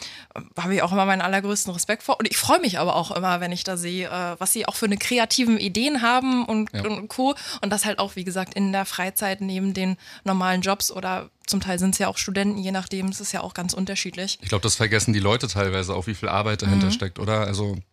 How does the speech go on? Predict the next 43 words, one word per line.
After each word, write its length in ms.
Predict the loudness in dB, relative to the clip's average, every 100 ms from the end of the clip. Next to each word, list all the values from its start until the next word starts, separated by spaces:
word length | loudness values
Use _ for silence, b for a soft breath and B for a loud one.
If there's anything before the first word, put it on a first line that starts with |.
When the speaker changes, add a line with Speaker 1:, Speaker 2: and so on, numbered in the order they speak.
| _ _ _ _ -18
Speaker 2:
ich 60 | -6
glaub, 160 | -4 0
die 80 |
meisten 400 | 2 2 2 0
haben 140 | 0 0
irgendwo 220 | 0 2
auch 100 | 2
einen 80 | 2
Beruf, 340 | 2 2 2
arbeiten 380 | 2 2 2 0
Vollzeit 580 | 0 0 0 2 2 2
und 200 | 0 2
dann 180 | 2 2
abends 340 | 2 2 2
noch 140 | 0 -2
zu 120 | -2
sagen, 280 | 2 2 0
„Okay, 320 | -4 -2 0
ich 100 | 0
setz 200 | -2 0
mich 100 | -2
an 60 |
eine 120 | 0 -2
Grafik 480 | -2 -2 -2 -4
ran.“ 280 | -2 0 0 B B B B B B -2
Also 200 | 2 2
Riesenrespekt 640 | 4 4 2 2 0 0
auch 160 | -4 -4
gerade 240 | -2 -2
für 120 | -2 -6
die 60 |
Qualität, 540 | -4 -4 -4 -4 -6 -6
die 60 |
da 80 | -6
auch, 300 | -6 -8 -10
äh, 260 | -8 -6 -6 -10 _
ja, 100 | -6
zu 160 | -4 -4
sehen 220 | -4 -4
ist. 140 | -6 -12 _ _ -8
Speaker 1:
Und 100 | -2
bei 80 | 0
euch 100 | 2